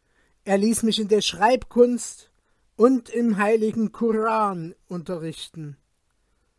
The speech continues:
Ich lernte bald dieses erhabene Buch nach allen sieben Lesearten auswendig, ward mit den Lehrern der verschiedenen Sekten bekannt,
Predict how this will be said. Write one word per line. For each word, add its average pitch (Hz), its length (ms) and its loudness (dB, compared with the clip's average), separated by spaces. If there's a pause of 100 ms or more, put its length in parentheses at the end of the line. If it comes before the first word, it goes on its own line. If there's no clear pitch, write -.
(720)
Ich - 160 -18
lernte 208 360 2
bald 214 540 2
dieses 196 300 -6
erhabene 202 560 4
Buch 196 320 -6
nach 196 320 -4
allen 240 480 4
sieben 208 420 -4
Lesearten 190 1040 -4
auswendig, 165 1040 -10 (920)
ward 165 260 -8
mit 175 160 -6
den 180 180 0
Lehrern 202 540 2
der 190 160 -4
verschiedenen 208 960 -4
Sekten 175 560 -8
bekannt, 185 640 -10